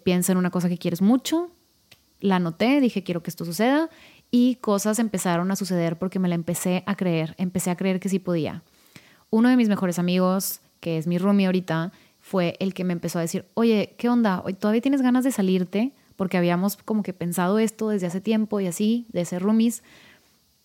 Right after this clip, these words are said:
Y, y era como de, "Ok, sí, va, ok,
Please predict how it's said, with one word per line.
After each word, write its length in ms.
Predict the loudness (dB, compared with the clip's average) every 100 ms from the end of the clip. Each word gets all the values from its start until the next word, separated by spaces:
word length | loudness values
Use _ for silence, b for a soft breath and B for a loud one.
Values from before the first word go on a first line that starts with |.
| _ _ _ _ -6
Y, 540 | 0 4 4 2 -2 -8 _ _ _ -6
y 240 | -2 0
era 160 | 0 -2
como 180 | -2
de, 100 | 0
"Ok, 200 | -2 0 2 2
sí, 220 | 2 0
va, 340 | 0 -2 -4 -10
ok, 200 | -10 -8